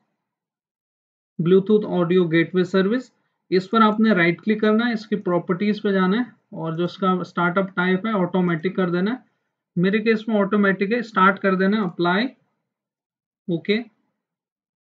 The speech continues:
उसके बाद Bluetooth support service, इसको भी यहाँ पर right click करके आप properties पे जाके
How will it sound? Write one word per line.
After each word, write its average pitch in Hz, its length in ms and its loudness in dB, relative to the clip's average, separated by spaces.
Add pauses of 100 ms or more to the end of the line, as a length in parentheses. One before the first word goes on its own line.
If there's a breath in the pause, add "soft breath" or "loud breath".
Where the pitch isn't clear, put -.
(200)
उसके 196 280 -2
बाद 208 240 2
Bluetooth 196 340 0
support 196 360 0
service, 202 420 -2 (500)
इसको 196 320 2
भी 226 180 0
यहाँ 190 220 4
पर 196 180 -2 (160)
right 175 260 -2
click 208 220 -2
करके 196 260 0
आप 165 260 -4 (380)
properties 185 500 -2
पे 190 120 0
जाके 175 440 -2